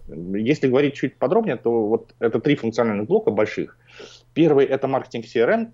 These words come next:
то есть система, которая объединяет покупательские данные из разных каналов, позволяя их классифицировать, э, сделать их пригодными к использованию и, э, наладить отчетность, да, потому что если ты, например,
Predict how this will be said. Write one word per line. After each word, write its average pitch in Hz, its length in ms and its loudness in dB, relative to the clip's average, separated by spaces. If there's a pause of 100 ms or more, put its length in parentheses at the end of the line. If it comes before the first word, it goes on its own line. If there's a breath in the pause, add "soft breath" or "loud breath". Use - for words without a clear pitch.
(100)
то 127 80 -4
есть 113 160 -4
система, 127 420 -2
которая 110 600 0 (560)
объединяет 107 760 -2
покупательские 113 640 -4
данные 92 300 0
из 101 60 -6
разных 85 280 -4
каналов, 214 320 -4 (640 soft breath)
позволяя 127 540 4
их - 420 -8
классифицировать, 151 800 -2 (180)
э, 107 440 -4
сделать 120 340 0
их - 100 -8
пригодными 120 460 0
к - 80 -10
использованию 143 720 0
и, 180 280 -4 (580 soft breath)
э, 104 60 -12
наладить 110 580 0
отчетность, 98 440 -2
да, 120 120 0
потому 107 280 -4
что - 160 -10
если 110 220 -2
ты, 101 300 2
например, 95 480 0